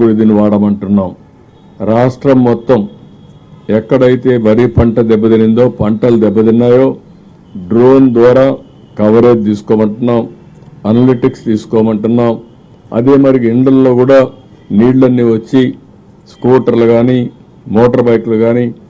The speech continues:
లేకపోతే కార్లు కానీ ఇవన్నీ ఉంటే దెబ్బతింటే అవన్నీ క్లీన్ చేసే బాధ్యత కూడా ఫైర్ సర్వీస్కి అప్పచెప్తున్నాం. ఎక్కడికక్కడ అవి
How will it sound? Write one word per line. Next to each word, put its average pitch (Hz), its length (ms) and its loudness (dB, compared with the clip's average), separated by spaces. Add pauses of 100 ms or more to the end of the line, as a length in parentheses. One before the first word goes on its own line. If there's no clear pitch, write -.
(280)
లేకపోతే 110 240 -2 (120)
కార్లు 120 380 0
కానీ 117 220 2
ఇవన్నీ 107 320 0
ఉంటే 110 200 -4 (380)
దెబ్బతింటే 110 520 0 (640)
అవన్నీ 127 340 0 (120)
క్లీన్ 131 360 4
చేసే 135 300 2 (100)
బాధ్యత 117 360 2
కూడా 123 140 2 (100)
ఫైర్ 117 300 0
సర్వీస్కి 107 480 0
అప్పచెప్తున్నాం. 104 640 -2 (640)
ఎక్కడికక్కడ 117 580 -2
అవి 113 100 2